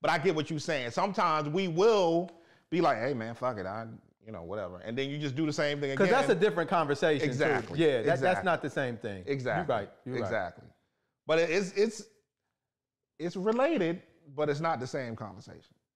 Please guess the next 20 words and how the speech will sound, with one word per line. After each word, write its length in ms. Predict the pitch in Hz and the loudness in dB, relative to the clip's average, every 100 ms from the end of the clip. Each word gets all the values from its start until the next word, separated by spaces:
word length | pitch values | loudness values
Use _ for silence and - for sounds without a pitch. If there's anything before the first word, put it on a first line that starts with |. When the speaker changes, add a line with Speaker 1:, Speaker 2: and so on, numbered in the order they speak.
| - | -10
Speaker 1:
I 80 | 220 | -6
don't 140 | 214 | -2
know 40 | |
what 220 | 170 147 - | -2 -2 -2
that 200 | 117 139 | -4 -4
is, 360 | 170 143 98 | -4 -4 -6
dog. 260 | 117 127 127 | -10 -14 -8
What 120 | 170 | -2
is 180 | 220 170 | -2 -2
that 360 | 139 120 104 - _ _ - | -4 -6 -8 -12 _ _ -16
when 200 | 110 117 | -10 -4
you 140 | 143 | -4
do 400 | 113 127 170 117 | -4 -2 0 -2
it 120 | 104 - | -6 -12
and 160 | 123 | -12
then 160 | 120 117 | -10 -8
you 80 | 110 | -10
do 180 | 127 113 | -10 -10
it 60 | |
again, 400 | 90 113 135 92 | -10 -10 -12 -12